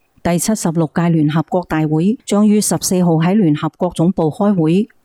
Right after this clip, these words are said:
並於二十一號到二十七號舉行總辯論，主題環繞從covid nineteen疫情中復甦、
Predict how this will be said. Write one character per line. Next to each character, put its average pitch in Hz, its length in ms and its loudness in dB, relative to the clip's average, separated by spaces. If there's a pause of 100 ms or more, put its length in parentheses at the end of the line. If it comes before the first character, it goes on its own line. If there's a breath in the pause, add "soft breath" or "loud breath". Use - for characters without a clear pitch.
(180)
並 190 200 2
於 226 300 2
二 165 40 2
十 151 160 -2
一 170 120 -2
號 156 440 0
到 190 100 2
二 196 80 2
十 170 320 0
七 - 140 -2
號 196 220 0 (260)
舉 196 200 0
行 170 180 2
總 170 200 0
辯 165 220 0
論， 156 300 0 (360)
主 185 140 -2
題 233 160 0 (100)
環 143 220 2
繞 160 400 0
從 170 260 0
covid 233 380 0
nineteen 226 380 2
疫 196 120 0
情 143 240 0
中 202 180 0
復 165 160 -6
甦、 208 380 0